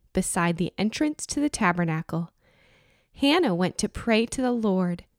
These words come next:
saying through her tears, "Powerful Lord,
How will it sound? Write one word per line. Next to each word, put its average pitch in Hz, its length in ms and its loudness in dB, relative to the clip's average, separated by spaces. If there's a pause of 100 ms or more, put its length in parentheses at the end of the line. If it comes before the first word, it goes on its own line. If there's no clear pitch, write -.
saying 220 380 2
through 226 220 2
her 220 120 4
tears, 220 560 0 (840)
"Powerful 269 760 2
Lord, 247 480 2